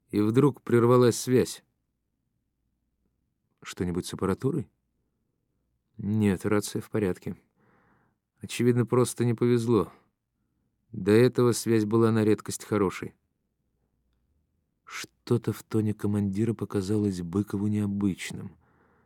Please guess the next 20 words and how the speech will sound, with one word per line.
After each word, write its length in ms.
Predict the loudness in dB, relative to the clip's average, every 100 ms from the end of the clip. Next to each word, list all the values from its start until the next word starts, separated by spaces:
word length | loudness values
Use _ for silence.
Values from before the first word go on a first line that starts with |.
| _ _ -6
Некоторое 540 | -2 0 0 2 2
время 340 | 2 2 2
они 160 | 2 2
молча 400 | 2 0 -2 -6
смотрели 520 | -8 -8 -4 -2 0
друг 260 | -2 -4 -4
на 160 | -4
друга. 380 | 0 0 0 -4 -6 _ _ _ _ _ _ _ _ _ -10
Потом 320 | -4 0 2
Ермаков 480 | 2 0 -2 -6 -6
спросил: 640 | -6 -6 -6 -6 -8 -10 _ _ _ _ _ _ _ _ _
«Много 320 | 0 4 6
ещё 240 | 4 4 -2
осталось?» 460 | -2 -4 -6 -10 _ _ _ _ _ _ _ _ _ -2
«Нет, 260 | 2 2
часа 280 | 2 -4 -2
два 180 | 2 4
работы, 320 | 4 2 2
не 100 | 0
больше». 400 | 2 2 0 -16